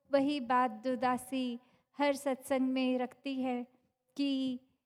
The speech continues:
इसको करना संभव कुछ समय के लिए तो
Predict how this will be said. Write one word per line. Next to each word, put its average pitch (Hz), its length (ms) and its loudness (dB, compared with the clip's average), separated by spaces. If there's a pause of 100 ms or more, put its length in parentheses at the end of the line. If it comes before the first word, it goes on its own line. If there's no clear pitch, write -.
(180)
इसको 269 640 0
करना 269 560 2
संभव 254 600 2 (440)
कुछ 294 180 -2
समय 285 400 2
के 269 200 0
लिए 254 320 0
तो 254 420 0